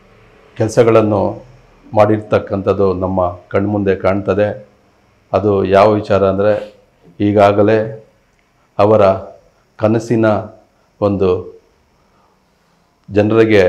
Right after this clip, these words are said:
ಕಷ್ಟದ ಸಮಯದಲ್ಲಿ, ಆರೋಗ್ಯದಲ್ಲಿ ಯಾವುದೇ ರೀತಿ ಏರುಪೇರು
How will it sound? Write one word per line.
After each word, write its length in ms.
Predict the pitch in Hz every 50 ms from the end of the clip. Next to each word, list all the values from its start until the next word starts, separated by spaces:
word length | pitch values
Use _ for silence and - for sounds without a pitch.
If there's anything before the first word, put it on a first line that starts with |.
| 80 - - - - _ _ _ _ _ _ _ _ _ -
ಕಷ್ಟದ 340 | - 113 - - 139 127 127
ಸಮಯದಲ್ಲಿ, 640 | 127 - 113 107 107 104 101 104 101 98 101 104 101 104 107 - - - _ _ _ _ _ -
ಆರೋಗ್ಯದಲ್ಲಿ 720 | 101 104 110 113 113 110 113 107 107 110 104 104 101 101 101 107 - - - - - -
ಯಾವುದೇ 340 | 92 95 104 107 117 120 117
ರೀತಿ 280 | 113 113 110 110 113 101 98 104
ಏರುಪೇರು 480 | 101 110 110 - 107 101 98 101 101